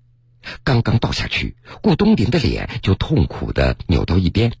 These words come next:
水在嘴里直打转，最后顺着嘴角全都流了出来。在生命的最后时刻，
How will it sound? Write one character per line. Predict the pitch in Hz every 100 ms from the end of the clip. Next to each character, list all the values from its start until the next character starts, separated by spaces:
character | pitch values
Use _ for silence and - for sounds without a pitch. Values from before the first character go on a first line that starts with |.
| _ _ -
水 | - - 76 62
在 | - - 107
嘴 | - 92 147
里 | - - -
直 | 104
打 | -
转， | - 123 - _ _ _ _ - -
最 | -
后 | - 95 - -
顺 | - 196
着 | 101
嘴 | 65 82 147
角 | - 55 50 -
全 | - 71 65
都 | 80
流 | 57 50
了 | 98
出 | -
来。 | 60 - - - _ _ _ _ - - - - - _ - - - -
在 | 143
生 | - 175 190
命 | 175 92
的 | 64
最 | - 101
后 | 78
时 | - -
刻， | - -